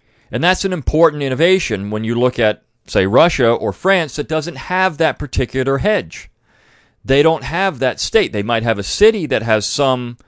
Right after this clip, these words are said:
local control of things, but there's nothing above that that would serve as a hedge between the center, be it the Russian Tsar or the French king, and the city itself.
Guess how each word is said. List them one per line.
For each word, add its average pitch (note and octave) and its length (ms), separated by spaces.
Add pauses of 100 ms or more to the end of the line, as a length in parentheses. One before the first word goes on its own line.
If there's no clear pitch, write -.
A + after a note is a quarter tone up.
(360)
local B2 400
control G2 520
of D#2 80
things, C#2 240
but - 180
there's A#2+ 220
nothing E3 420
above D3+ 540
that E2 380 (460)
that B2 120
would B2+ 140
serve B2 340
as A2 140
a B2+ 120
hedge D3 340
between B2+ 400
the A#2 80
center, F3 680 (460)
be B2 180
it A#2+ 180
the G#2 160
Russian G2+ 420
Tsar B2+ 580 (200)
or G2 180
the F2+ 80
French F2+ 420
king, D3 420 (260)
and C3+ 200
the C3 40
city A2+ 360
itself. - 600